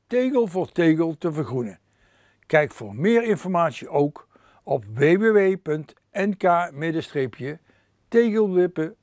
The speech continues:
punt N L. Er was de afgelopen periode weer het nodige te doen in onze gemeente.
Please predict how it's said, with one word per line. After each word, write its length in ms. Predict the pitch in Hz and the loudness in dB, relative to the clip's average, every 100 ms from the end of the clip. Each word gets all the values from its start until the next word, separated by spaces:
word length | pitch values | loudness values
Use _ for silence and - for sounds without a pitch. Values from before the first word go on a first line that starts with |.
| _ | _
punt 320 | - 123 135 - | -2 -2 -2 -4
N 180 | 208 185 | 0 0
L. 140 | - _ _ _ _ _ _ _ _ _ _ _ _ _ _ _ _ _ _ _ _ _ _ _ _ _ _ _ _ _ _ _ _ _ _ _ | -2 _ _ _ _ _ _ _ _ _ _ _ _ _ _ _ _ _ _ _ _ _ _ _ _ _ _ _ _ _ _ _ _ _ _ _
Er 160 | - 165 | -2 0
was 200 | 240 269 | 2 0
de 100 | 180 | -4
afgelopen 580 | 180 214 - 220 190 165 | -2 -2 2 2 2 0
periode 440 | 175 147 170 196 | -2 0 2 2
weer 140 | 165 123 | 2 0
het 180 | 113 | -4
nodige 420 | 135 208 190 170 160 | 0 2 2 0 -4
te 160 | 156 | -4
doen 200 | 135 170 | -2 -2
in 120 | 156 | -2
onze 260 | 135 123 107 | -4 -6 -8
gemeente. 460 | 123 117 104 98 | -10 -8 -10 -14